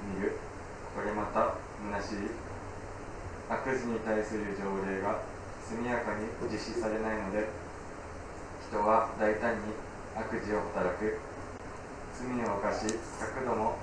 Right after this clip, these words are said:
悪事を働いている者が、なお長生きしている。にもかかわらず、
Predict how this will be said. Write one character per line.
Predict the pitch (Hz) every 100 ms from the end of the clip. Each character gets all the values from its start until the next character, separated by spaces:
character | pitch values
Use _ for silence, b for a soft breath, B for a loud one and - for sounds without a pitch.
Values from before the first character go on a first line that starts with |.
| -
悪 | - 120 113
事 | 110
を | 104
働 | 107 104
い | 104 107
て | 107
い |
る | 104
者 | 107 101 98
が、 | 107 107 - 95 - - 117
な | 120 120
お | - - 110
長 | 110
生 | 107 107 98
き |
し | -
て | 98 95
い |
る。 | 95 - - - - - -
に | 120
も | 120
か | - -
か | 113
わ | 110
ら | 107
ず、 | 101 107